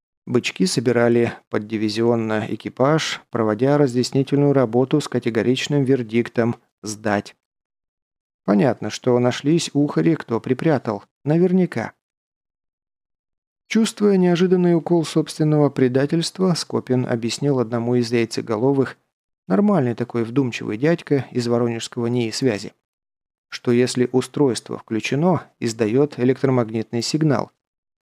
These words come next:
Снять частоту и можно пеленговать прямо в отсеках. Тот, сетуя на отсутствие радиодеталей, всё же умудрился сварганить из подручных средств вполне рабочую штуковину. В итоге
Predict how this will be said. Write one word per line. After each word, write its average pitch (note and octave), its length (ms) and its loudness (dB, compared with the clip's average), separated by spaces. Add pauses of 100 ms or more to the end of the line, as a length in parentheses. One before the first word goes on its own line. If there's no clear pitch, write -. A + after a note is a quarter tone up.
(140)
Снять F3 400 0
частоту D#3+ 760 0
и A#2+ 140 -4
можно C#3 340 -2
пеленговать C3 640 0
прямо A2+ 340 -4
в A#2 80 -6
отсеках. - 560 -4 (1300)
Тот, C#3 300 0
сетуя C3+ 500 0
на B2 200 0
отсутствие B2 520 -4
радиодеталей, A#2 800 2
всё B2+ 260 -4
же C3+ 120 2
умудрился C3+ 640 0
сварганить A#2+ 640 0
из A#2 120 -4
подручных A2+ 580 -4
средств C#3+ 440 -2
вполне A2 460 -4
рабочую A2 460 -2
штуковину. F#2+ 640 -6 (880)
В D3 160 0
итоге G3+ 440 2